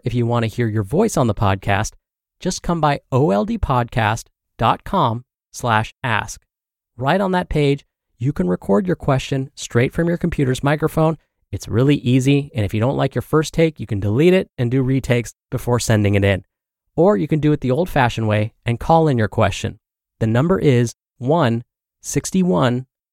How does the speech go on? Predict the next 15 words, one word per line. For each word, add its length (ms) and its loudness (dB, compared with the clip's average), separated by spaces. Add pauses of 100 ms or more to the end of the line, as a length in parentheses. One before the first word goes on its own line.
I 180 2
Love 540 2
O 160 2
H 260 0
D. 280 -2 (380)
That's 280 -2 (200)
one 440 2 (360)
six 320 -6
one 160 0
four 440 0 (320)
five 260 0
six 260 -6
eight 240 0 (320)
three 200 4
six 400 -2